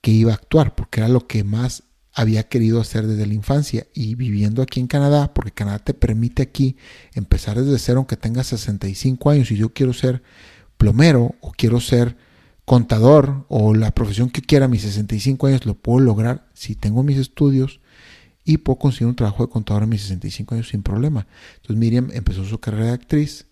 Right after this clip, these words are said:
empezó a meterse a una escuela y poco a poco la empezó a llevar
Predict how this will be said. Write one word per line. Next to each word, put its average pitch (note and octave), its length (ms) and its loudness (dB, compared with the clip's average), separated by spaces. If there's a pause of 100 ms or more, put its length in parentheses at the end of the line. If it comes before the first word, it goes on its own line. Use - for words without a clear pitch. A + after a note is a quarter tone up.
(120)
empezó G2 300 -4
a - 20 -4
meterse G#2 240 -8
a A#2+ 40 0
una A#2+ 80 0
escuela C3+ 600 0
y - 100 -8
poco - 260 -4
a - 60 -12
poco B2+ 440 -4
la B2 80 -8
empezó - 300 -6
a G#2+ 40 -2
llevar A2+ 360 -2